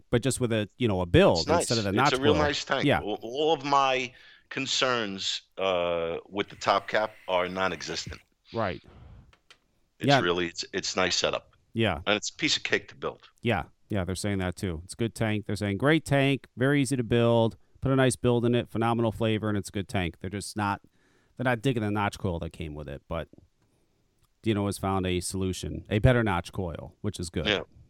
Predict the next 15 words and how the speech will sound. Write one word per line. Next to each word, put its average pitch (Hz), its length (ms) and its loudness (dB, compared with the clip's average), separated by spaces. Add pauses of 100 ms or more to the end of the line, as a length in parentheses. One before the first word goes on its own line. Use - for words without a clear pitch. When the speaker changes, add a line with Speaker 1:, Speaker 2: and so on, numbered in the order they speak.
(240)
Speaker 2:
I, 120 60 4
I, 139 300 2
I 170 100 6
imagine 160 560 -2
that 113 240 -4
you're 113 100 -8
gonna 113 160 -4
see 110 600 -4
this - 280 -4
year, 95 420 2 (520)
these 90 220 -4
notch 95 340 0
coils 78 420 0
are 80 60 -10
gonna 76 300 -8